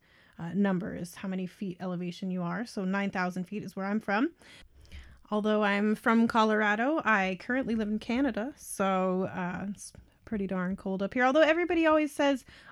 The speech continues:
"Oh, you know, you're from Colorado and you're used to the cold," but it's not, let me tell you something, it is not the same, all right? So that's all I'm gonna say about that, but I, I love Colorado, I love my home, I love Canada,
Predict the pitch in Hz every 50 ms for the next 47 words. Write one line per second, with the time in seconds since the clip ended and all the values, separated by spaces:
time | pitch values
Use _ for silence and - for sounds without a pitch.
0 | - 381 415 403 381 370 339 302 277 285 294 277 254 247 262 330 330 - 349 320
1 | 302 - 330 311 320 320 330 339 359 349 294 240 226 226 226 226 233 277 311 -
2 | - - 262 226 220 - - 226 208 202 208 208 220 220 - - 254 247 247 247
3 | 247 226 - - - _ _ _ _ - - - - 254 254 254 262 240 - -
4 | 233 220 208 202 - - 190 180 - - - 202 202 196 214 202 - - 202 190
5 | - - 180 175 - - 160 - 233 - 185 175 - - 190 180 175 185 208 233
6 | - - - 208 190 208 220 - - 226 226 233 226 226 226 226 240 220 214 214
7 | 214 - 220 214 214 - 190 180 180 - - - - - - - 226 214 220 226
8 | 220 214 208 180 - - - - - 214 214 220 240 262 269 285 269 262 254 233
9 | 214 208 214 196 196 247 269 262 262 254 254 233 - - - - - 185 190 196
10 | 190 190 - 254 247 240 240 226 233 233 233